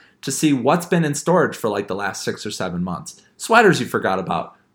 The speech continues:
hoodies that you love but didn't get a chance to wear. So many t-shirts, socks.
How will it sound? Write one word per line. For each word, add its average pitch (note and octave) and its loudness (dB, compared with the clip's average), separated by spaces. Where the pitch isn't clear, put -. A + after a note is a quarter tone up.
hoodies G#3 4
that F#2+ 0
you G#2+ -2
love F#2 -2
but F2+ -4
didn't G#2+ -2
get F#2+ 2
a F#2 -2
chance F#2 -4
to G#2+ -6
wear. E2+ -2
So D#3+ 4
many A#2 2
t-shirts, F#2+ -4
socks. - -2